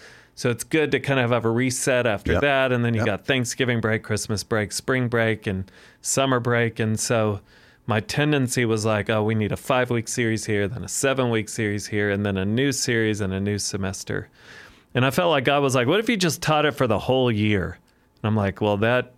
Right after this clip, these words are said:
Speaker 1: totally defies everything that is good and right with college ministry." And I felt like the Lord was like, "And call it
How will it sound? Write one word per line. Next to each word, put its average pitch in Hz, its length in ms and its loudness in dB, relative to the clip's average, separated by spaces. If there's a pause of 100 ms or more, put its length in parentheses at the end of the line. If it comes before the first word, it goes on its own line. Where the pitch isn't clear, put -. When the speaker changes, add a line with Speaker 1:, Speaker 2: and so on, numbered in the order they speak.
Speaker 1:
totally 104 480 2
defies 98 580 0
everything 101 560 2
that 95 160 0
is 92 160 -2
good 101 240 0
and 98 160 2
right 98 220 2
with 101 200 -2
college 104 440 0
ministry." 101 440 0
And 135 100 2
I 165 60 2
felt 226 200 2
like 190 140 0
the 180 100 2
Lord 175 200 4
was 156 140 0
like, 147 220 2
"And 131 180 0
call 160 320 0
it 180 160 -2